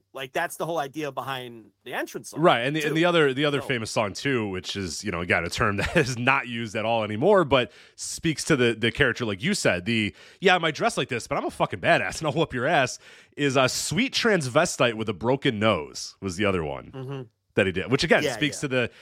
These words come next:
Speaker 2: "Hey, look at me, but I got a broken nose," which means I, I've seen some shit. I've been in some fights, and you know what? Look at,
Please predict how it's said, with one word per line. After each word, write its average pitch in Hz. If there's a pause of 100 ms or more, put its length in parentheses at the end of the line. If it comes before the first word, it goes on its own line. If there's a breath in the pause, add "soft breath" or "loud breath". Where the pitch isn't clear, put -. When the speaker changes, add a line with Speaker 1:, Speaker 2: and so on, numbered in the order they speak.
Speaker 2:
"Hey, 175
look 240
at 190
me, 135
but 151
I 240
got 311
a 247
broken 196
nose," 156
which 135
means 180
I, 196
I've 240
seen 359
some 120
shit. 95
I've 120
been 220
in 214
some 143
fights, 101
and 131
you 175
know 170
what? 180
Look 208
at, 110